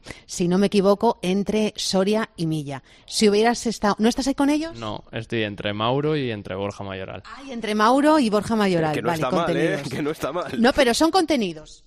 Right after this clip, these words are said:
Speaker 1: Son contenidos.
Speaker 2: Sí, sí, sí, no, no, es
Speaker 1: Son seriotes.
Speaker 2: ese sitio lo elegí, lo elegí bien. O sea,
Speaker 3: Joder.
Speaker 2: Mauro me puede dar, eh,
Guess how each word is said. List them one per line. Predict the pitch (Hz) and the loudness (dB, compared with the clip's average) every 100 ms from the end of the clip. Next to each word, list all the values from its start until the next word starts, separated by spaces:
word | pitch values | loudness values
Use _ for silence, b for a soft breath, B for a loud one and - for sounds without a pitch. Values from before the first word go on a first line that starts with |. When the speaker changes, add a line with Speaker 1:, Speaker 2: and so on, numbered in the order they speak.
| _ | _
Speaker 1:
Son | - 247 | -20 -20
contenidos. | 262 226 - | -20 -18 -12
Speaker 2:
Sí, | 104 107 | -8 -8
sí, | - 101 | -10 -14
sí, | - 98 | -14 -12
no, | 104 107 | -8 -8
no, | 104 98 | -8 -8
es | 104 113 | -6 -6
Speaker 1:
Son | - 185 | -4 -4
seriotes. | - 330 247 175 - 156 - - | 0 2 4 2 0 -12 -14 -8
Speaker 2:
ese | 123 117 135 127 | -6 -4 -4 -4
sitio | - 127 131 | -6 -6 -4
lo | 123 117 | -2 -2
elegí, | 110 - 123 117 | -4 -6 -6 -4
lo | 110 | -4
elegí | 104 - 98 | -6 -8 -12
bien. | 92 90 _ _ - | -12 -16 _ _ -6
O | |
sea, | 98 | -6
Speaker 3:
Joder. | 95 220 - - - | -10 -16 -18 -20 -18
Speaker 2:
Mauro | - - - | -20 -20 -20
me | - | -14
puede | 110 107 | -6 -4
dar, | 107 107 | -2 -2
eh, | 107 107 107 107 107 | -2 -4 -6 -6 -6